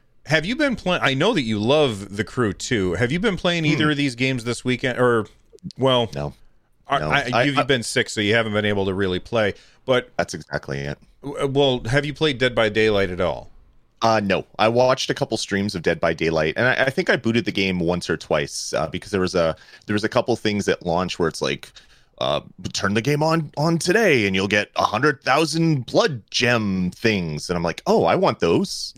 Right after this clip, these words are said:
Speaker 2: I don't know what they
Speaker 1: <laughs>
Speaker 2: are. I want those." Um, but that's about it. Uh, I really, really wanted to get into The Crew two, um, and play, uh, through some of the multiplayer stuff, uh, this weekend, but man, this, this vaccine just kicked my hiney.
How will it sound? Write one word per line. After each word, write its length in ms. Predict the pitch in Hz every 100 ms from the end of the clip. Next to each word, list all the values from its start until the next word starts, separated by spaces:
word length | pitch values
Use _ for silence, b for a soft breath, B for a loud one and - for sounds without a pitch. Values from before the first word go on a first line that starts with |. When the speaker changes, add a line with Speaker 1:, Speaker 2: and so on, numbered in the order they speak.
| -
Speaker 2:
I 80 | 90
don't 80 | -
know 80 |
what 100 | 175
they 80 | -
Speaker 1:
<laughs> 40 | -
Speaker 2:
are. 280 | 151 117 - - b b
I 100 | 107
want 260 | 185 139 107
those." 420 | 82 90 185 -
Um, 460 | - 87 82 80 76 - 87
but 100 | 120
that's 200 | 120 127
about 260 | 135 104 90
it. 200 | 90 -
Uh, 200 | 87 90 -
I 60 |
really, 400 | 110 113 139 147
really 260 | 113 107 104
wanted 240 | 92 98 92
to 60 |
get 140 | 82 92
into 180 | 87 -
The 80 |
Crew 240 | 82 98 85
two, 440 | - 98 98 80 b b b -
um, 400 | 80 80 78 -
and 200 | 95 90
play, 540 | - 98 95 87 85 - -
uh, 200 | 87 78 -
through 180 | - 92
some 220 | - 87
of 100 | 78
the 260 | 82 78 78
multiplayer 580 | 76 80 - - 80
stuff, 460 | 78 - 78 71 - -
uh, 160 | 78 76
this 200 | 78 -
weekend, 460 | 78 78 82 76 71
but 240 | 76 71 b b b -
man, 280 | 82 90 82
this, 260 | 80 -
this 200 | - 85
vaccine 500 | - 85 90 - 87
just 260 | 80 71 -
kicked 280 | - 101 -
my 120 | 80
hiney. 500 | 76 82 82 73 67